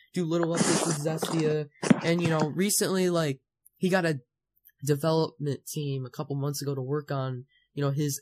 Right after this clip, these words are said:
his, like, Zestia app. And I was like, "Damn, like, Leon's at his low point right now." Like, I, I was like, "Damn, this sucks." Like,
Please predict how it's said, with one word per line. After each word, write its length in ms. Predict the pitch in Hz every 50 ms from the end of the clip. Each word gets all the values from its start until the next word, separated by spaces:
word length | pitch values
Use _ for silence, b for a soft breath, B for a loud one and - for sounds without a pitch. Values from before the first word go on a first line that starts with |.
| 147 131
his, 240 | 143 143 143 135 135
like, 180 | 139 123 - -
Zestia 520 | 131 135 135 147 151 - - - 143 113
app. 240 | 117 117 120 117 - b b b b b
And 100 | 120 135
I 80 | 175
was 220 | 202 208 180 151 143
like, 180 | 135 127 123 - -
"Damn, 400 | 170 185 190 185 175 156 143 143
like, 160 | 139 135 131
Leon's 440 | 135 165 190 202 196 185 170 160 -
at 160 | 156 147 139
his 160 | 135 127 123
low 180 | 127 127 160 196
point 280 | 190 - 175 156 143 139
right 140 | 143 139
now." 160 | 143 143 143 139
Like, 140 | 139 143
I, 160 | 143 139 143 143
I 80 | - 151
was 160 | 160 165 156
like, 140 | 151 123 127
"Damn, 240 | - 175 190 180 156
this 240 | 135 131 135 - -
sucks." 400 | - 143 170 185 165 165 - -
Like, 220 | 147 135 127 -